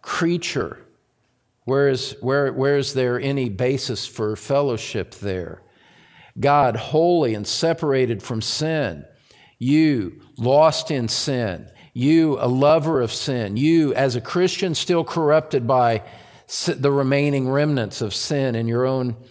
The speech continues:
in your own existence. Where are we ever to find communion with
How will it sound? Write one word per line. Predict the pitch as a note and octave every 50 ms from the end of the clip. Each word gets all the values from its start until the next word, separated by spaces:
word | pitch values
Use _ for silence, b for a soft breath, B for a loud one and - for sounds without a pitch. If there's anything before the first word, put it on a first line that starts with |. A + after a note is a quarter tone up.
| b b b b b b b
in | - B2+ B2
your | B2+ C3
own | C3+ C#3+ C#3+ C#3
existence. | C3+ A2+ E3 F#3+ F#3+ - - D#3+ B2+ - -
Where | D#3+ E3 G3+ B3+ C#4+ D4 D4+ C#4 A#3 G3 F3+ F#3 F#3 F3
are | E3 E3 F#3
we | F3 F#3+ G3+ G3
ever | G3+ A3+ B3+ C4 G#3+ G3 F3+ E3+
to | - -
find | B2+ - - - G#3+ B3 B3 B3 - D#3 C#3+ C#3 C#3 C#3+ C#3 B B B B B B B B B
communion | - F3 G#3+ G3 F#3 G3+ G#3+ A#3+ C4 C#4+ C#4+ C4+ A#3+ F#3+ F3+ F3 F3 F3
with | F3+ G3 G#3+ G#3 - - -